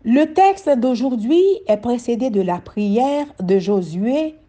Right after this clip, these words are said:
pour que le soleil s'arrête et que le jour se prolonge. Certains soutiennent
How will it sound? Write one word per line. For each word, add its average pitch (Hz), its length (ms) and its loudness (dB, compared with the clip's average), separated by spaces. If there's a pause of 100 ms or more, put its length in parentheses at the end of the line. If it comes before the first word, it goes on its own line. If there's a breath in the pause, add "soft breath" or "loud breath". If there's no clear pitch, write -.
(140)
pour 247 320 -2
que 202 80 -2
le 196 160 0
soleil 214 520 0
s'arrête 285 760 -2 (580 loud breath)
et 262 100 2
que 285 80 0
le 269 180 2
jour 302 560 0
se 208 160 -4
prolonge. 185 880 -4 (1600)
Certains 285 680 0
soutiennent 302 960 -2